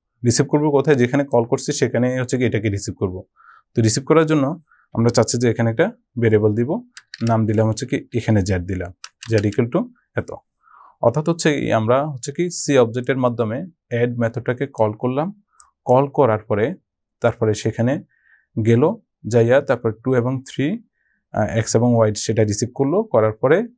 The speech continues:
ক্যালকুলেট করে ভ্যালুটা জেড এর মধ্যে স্টোর করবে, সেই জেড এর ভ্যালুটা আমাদেরকে আবার রিটার্ন করবে। তো রিটার্ন করার পরে সেটা আবার এই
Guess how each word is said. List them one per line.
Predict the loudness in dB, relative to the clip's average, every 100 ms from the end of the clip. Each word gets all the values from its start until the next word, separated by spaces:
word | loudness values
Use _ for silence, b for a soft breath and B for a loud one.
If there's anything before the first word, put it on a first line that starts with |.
| _ -2
ক্যালকুলেট | 0 0 -4 -4
করে | -2 0 0 -4 _ _ _ _ _ -20 _ _ -4
ভ্যালুটা | 0 2 4 2 2 -2
জেড | 0 2
এর | 2
মধ্যে | 2 0
স্টোর | 0 -4
করবে, | -2 -2 -2 -4 -10 _
সেই | -2 0 4
জেড | 4 2
এর | 0
ভ্যালুটা | 0 0 -2 -4 -2
আমাদেরকে | 0 0 2
আবার | 2 2
রিটার্ন | 0 -2 -2
করবে। | -4 -6
তো | -4 0
রিটার্ন | 2 2 0
করার | 0 0
পরে | 2 4 4 0
সেটা | -2 4 6
আবার | 6 2 -2 _ -6
এই | -4 -4 -6